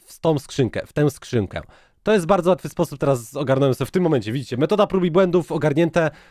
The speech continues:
jest ok. I teraz do tej skrzynki to wpada, ta trzcina. Teraz możemy sobie zrobić to znowu w taki sposób, nie wiem, dajmy tutaj sobie, weźmy to, dajmy sobie tutaj skrzynki.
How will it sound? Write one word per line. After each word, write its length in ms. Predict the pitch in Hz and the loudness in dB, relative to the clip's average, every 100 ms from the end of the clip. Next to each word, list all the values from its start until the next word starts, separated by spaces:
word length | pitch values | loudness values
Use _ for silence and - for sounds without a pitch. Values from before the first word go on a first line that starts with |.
| _ | _
jest 280 | - 135 135 | -8 -4 0
ok. 140 | 131 185 240 262 - _ - | 0 2 0 -4 -20 _ -10
I 80 | |
teraz 380 | 180 233 214 - | 0 2 2 0
do 140 | 160 180 | -6 -2
tej 120 | 185 | -2
skrzynki 300 | - 156 - | -2 -6 -4
to 80 | 143 | -4
wpada, 340 | - 95 85 - | -2 -4 -4 -6
ta 100 | 151 | -8
trzcina. 320 | - 127 90 - _ _ _ _ | -6 -4 -4 -6 _ _ _ _
Teraz 460 | - 240 123 - - | 0 2 2 -4 -12
możemy 340 | 147 160 214 214 | -2 0 2 2
sobie 260 | 214 185 | 0 -2
zrobić 380 | 160 190 175 - | 0 0 0 -6
to 120 | - | -4
znowu 300 | 147 175 185 | 0 2 2
w 40 | 156 | 0
taki 220 | 175 - | -4 -6
sposób, 360 | - 165 151 139 | -4 -4 -2 0
nie 100 | 107 | 0
wiem, 240 | 98 82 | 0 -2
dajmy 260 | 135 165 151 | 0 0 0
tutaj 240 | 135 131 | 0 -2
sobie, 260 | - 123 120 117 113 113 117 _ _ - _ _ _ _ _ _ | 0 0 2 2 2 0 -2 _ _ -20 _ _ _ _ _ _
weźmy 280 | - 101 95 | -6 -6 -6
to, 160 | 85 87 - - _ _ | -10 -12 -14 -20 _ _
dajmy 260 | 117 151 165 | -2 0 0
sobie 220 | - 135 | 0 -4
tutaj 240 | 131 135 127 | 0 0 0
skrzynki. 520 | - 127 101 110 | -2 -6 -2 -2